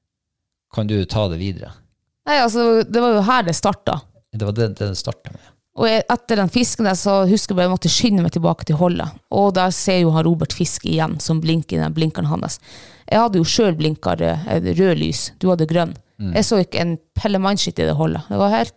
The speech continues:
Speaker 2: bikkmørkt.
Speaker 1: Mm.
Speaker 2: Og det røde lyset, det var, jeg så ikke min egen blink engang. Men han Robert, han så fisk. Og jeg fisket, og så fikk jeg nummer to. <laughs> Fikk den opp på, han var sånn, jeg tror det var en kilosfisk.
Speaker 1: Ja.
Speaker 2: Og så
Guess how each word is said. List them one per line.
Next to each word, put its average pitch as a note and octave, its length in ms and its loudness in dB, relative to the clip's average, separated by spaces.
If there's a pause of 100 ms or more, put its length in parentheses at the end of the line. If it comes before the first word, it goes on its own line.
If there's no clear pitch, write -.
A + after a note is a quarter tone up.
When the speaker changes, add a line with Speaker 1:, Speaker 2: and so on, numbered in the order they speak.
Speaker 2:
bikkmørkt. G3+ 540 -4 (200)
Speaker 1:
Mm. A2+ 280 -2
Speaker 2:
Og G#3 80 -4
det G3 160 4
røde A#3+ 240 2
lyset, G3+ 400 0
det F#3 140 0
var, E3+ 500 2 (400)
jeg G#3+ 100 -4
så A3+ 140 2
ikke G#3 160 -2
min F#3+ 80 0
egen G3 240 2
blink G#3+ 320 0
engang. E2 240 -2 (960)
Men A3 140 2
han G#3 120 2
Robert, A3+ 240 2
han A#3 140 0
så A3 140 -4
fisk. - 400 -8 (840)
Og - 100 2
jeg G#3 80 0
fisket, A3+ 480 0 (160)
og G#3 180 2
så A#3 240 0
fikk A3 220 0
jeg G3+ 80 2
nummer F#3 180 0
to. - 220 -4 (760)
<laughs> - 720 -10
Fikk F#3+ 160 0
den A3 240 0
opp G#3+ 180 0
på, G#3 80 4
han G3 220 2
var A#3+ 100 2
sånn, F#3 200 -2 (120)
jeg A3+ 160 0
tror D#4+ 160 2
det C#4+ 80 4
var A3+ 160 2
en F#3 80 0
kilosfisk. - 640 0 (240)
Speaker 1:
Ja. E3 140 -4 (680)
Speaker 2:
Og A3+ 220 2
så - 160 -2